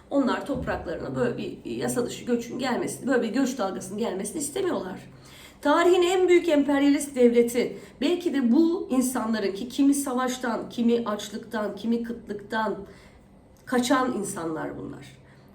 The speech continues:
Bunlarda parmağı olan ülke kalkıyor Türkiye ile böyle bir anlaşma yapıyor. "Aman sizde kalsınlar, mültecileri bizden uzak tutun." şeklinde. Türkiye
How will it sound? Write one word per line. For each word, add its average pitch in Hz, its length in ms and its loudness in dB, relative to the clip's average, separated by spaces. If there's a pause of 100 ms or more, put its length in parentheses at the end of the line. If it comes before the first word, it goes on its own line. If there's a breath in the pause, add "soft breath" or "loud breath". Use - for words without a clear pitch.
(160)
Bunlarda 302 520 6
parmağı 269 560 4
olan 196 340 2
ülke 170 500 -2 (580 soft breath)
kalkıyor 277 600 2
Türkiye 233 460 -2
ile 170 200 -2
böyle 294 220 4
bir 240 80 2
anlaşma 190 460 -2
yapıyor. 165 400 -2
"Aman 240 260 2
sizde 220 340 -2
kalsınlar, 165 560 -4
mültecileri 208 600 -4
bizden 214 220 -4
uzak 269 380 0
tutun." - 220 -10
şeklinde. 160 600 -8 (720 loud breath)
Türkiye - 800 2